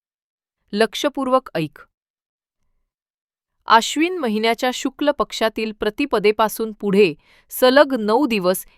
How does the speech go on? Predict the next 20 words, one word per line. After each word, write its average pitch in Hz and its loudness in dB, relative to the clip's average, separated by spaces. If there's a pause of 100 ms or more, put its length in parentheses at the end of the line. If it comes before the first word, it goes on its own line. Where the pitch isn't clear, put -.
हे 247 2
नवरात्र 208 0
व्रत 185 -2 (140)
करावे. 147 -6 (1500)
चैत्र 302 2
महिन्यातील 240 -2
शुक्ल 311 -2
प्रतिपदेपासून 226 -4
देखील 196 0 (320)
असेच 294 -4
नवरात्राचे 208 -2
नऊ 202 -4
दिवस 185 -4
असतात. 151 -8 (1500)
या 202 4
काळात 196 4 (340)
उपवास 240 4
किंवा 240 2
अल्पाहार 233 2
करून 190 2